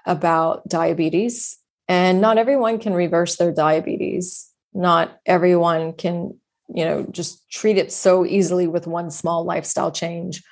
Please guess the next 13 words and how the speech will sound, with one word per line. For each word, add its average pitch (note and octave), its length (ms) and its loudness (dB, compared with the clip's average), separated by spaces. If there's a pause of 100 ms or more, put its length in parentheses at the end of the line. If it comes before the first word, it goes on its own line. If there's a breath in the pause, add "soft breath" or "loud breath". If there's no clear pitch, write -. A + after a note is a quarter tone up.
(260 soft breath)
or F3+ 500 6
eating F3+ 360 2
one F3+ 140 2
of E3+ 120 -2
what D#3 280 -4
they F3 160 0
say E3+ 240 0
is E3 140 -4
the F3 80 -2
best E3+ 420 -4
foods E3 260 -2
for - 140 -8
diabetes. - 720 -8